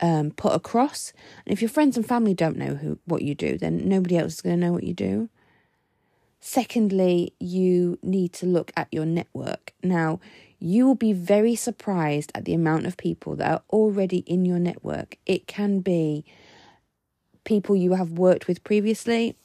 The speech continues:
It can be people at your children's clubs, parents at the football team. It could be,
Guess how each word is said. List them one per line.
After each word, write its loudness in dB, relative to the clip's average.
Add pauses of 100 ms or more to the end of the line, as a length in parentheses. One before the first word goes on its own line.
(100)
It -4
can -4
be -4 (500)
people -2
at -2
your 2 (380)
children's 2
clubs, 0
parents -2
at -4
the -4
football -2
team. 0
It -4
could -4
be, 0